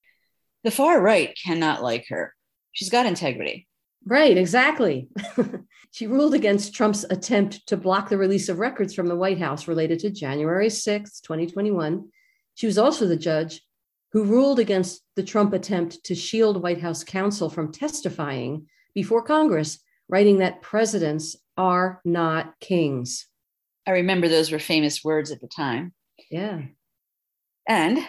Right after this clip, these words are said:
Speaker 1: she now succeeded retired Justice Stephen Breyer on the Supreme Court.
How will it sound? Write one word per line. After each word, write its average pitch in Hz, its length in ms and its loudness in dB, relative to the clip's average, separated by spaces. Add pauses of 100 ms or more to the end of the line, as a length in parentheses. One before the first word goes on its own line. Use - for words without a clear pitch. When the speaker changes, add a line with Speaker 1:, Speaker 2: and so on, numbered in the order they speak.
(160)
Speaker 1:
she 180 220 -2
now 165 200 4
succeeded 196 600 0
retired 175 520 0
Justice 180 480 -6
Stephen 226 420 0
Breyer 160 400 2
on 143 80 -2
the 147 80 -2
Supreme 156 420 -4
Court. - 380 -6